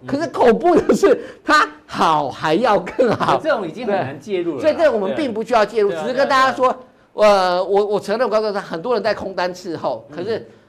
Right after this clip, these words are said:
Speaker 2: 呃，
Speaker 1: 见识比较高。
Speaker 2: 目前来看，真的要，要非常的小，小心。
Speaker 1: 小心。
Speaker 2: 对，对，对。好，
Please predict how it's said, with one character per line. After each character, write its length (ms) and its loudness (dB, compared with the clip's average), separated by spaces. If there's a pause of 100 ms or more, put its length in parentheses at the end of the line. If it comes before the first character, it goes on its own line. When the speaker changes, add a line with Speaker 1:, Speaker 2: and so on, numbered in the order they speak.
(180)
Speaker 2:
呃， 420 -4
Speaker 1:
见 180 -4
识 140 -4
比 0 -
较 20 -4
高。 0 -
Speaker 2:
目 0 -
前 0 -
来 120 -2
看， 260 0
真 160 -4
的 80 -4
要， 360 -2 (180)
要 160 0
非 180 -6
常 160 -12
的 120 -12
小， 120 -20 (100)
小 300 -12
心。 20 -12
Speaker 1:
小 60 -10
心。 260 -4
Speaker 2:
对， 220 0
对， 200 -2
对。 100 -4 (240)
好， 180 -6